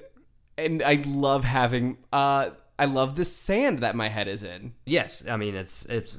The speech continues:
Speaker 2: either in the sand or firmly planted up your ass. Um,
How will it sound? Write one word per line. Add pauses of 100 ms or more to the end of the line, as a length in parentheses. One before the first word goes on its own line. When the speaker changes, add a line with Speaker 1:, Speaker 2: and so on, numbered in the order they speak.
(120)
Speaker 2:
either
in
the
sand
or
firmly
planted
up
your
ass.
Um,